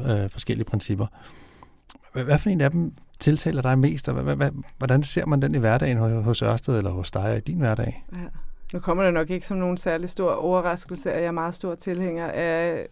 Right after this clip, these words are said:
Speaker 2: early value realization, når man
Speaker 1: Ja.
Speaker 2: hører op til vores kære kunder. Og det er faktisk fordi, at som princip husker det os på at arbejde anderledes, end man får lyst til.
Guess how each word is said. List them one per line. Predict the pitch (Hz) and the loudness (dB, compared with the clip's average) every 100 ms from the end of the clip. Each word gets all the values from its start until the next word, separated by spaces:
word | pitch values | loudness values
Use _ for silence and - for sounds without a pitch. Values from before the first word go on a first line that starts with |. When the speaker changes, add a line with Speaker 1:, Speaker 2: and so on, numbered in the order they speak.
| - | -6
Speaker 2:
early | 175 175 180 185 185 | -2 0 0 -2 -4
value | 185 190 190 196 190 190 190 | -2 2 4 2 0 2 2
realization, | 180 180 - 214 185 151 - 175 156 143 | 2 0 -2 -2 0 -2 -2 0 0 -2
når | 147 156 | 4 8
man | 117 | 10
Speaker 1:
Ja. | 95 | 10
Speaker 2:
hører | 90 | 6
op | 87 | 4
til | 196 | -2
vores | 170 180 | -6 -4
kære | 185 | -4
kunder. | 175 170 175 185 - - - - | -2 -2 -4 -8 -14 -18 -18 -4
Og | 190 - | -2 2
det | 277 254 | 4 4
er | 240 | 2
faktisk | 202 - 214 | 2 2 -4
fordi, | 208 185 220 185 - - - - | -6 -4 -4 -6 -12 -20 -20 -8
at | 190 190 | -6 -4
som | 214 185 180 - | 0 0 -2 -8
princip | - 202 185 - - 311 311 - - - - - | -8 -4 -4 -4 -2 0 -2 -10 -20 -20 -20 -20
husker | - 233 - 220 | -2 0 0 -2
det | 190 | -2
os | 180 | -2
på | - 214 - | -2 -2 -2
at | - 185 180 - | -2 0 0 0
arbejde | 160 196 131 | -2 -2 -2
anderledes, | 156 185 175 127 - - - | -2 -2 -6 -8 -10 -16 -10
end | 190 180 | -6 -4
man | 170 170 - | -4 -8 -14
får | - 196 | -10 -6
lyst | 190 214 - | -6 -6 -10
til. | - - | -12 -12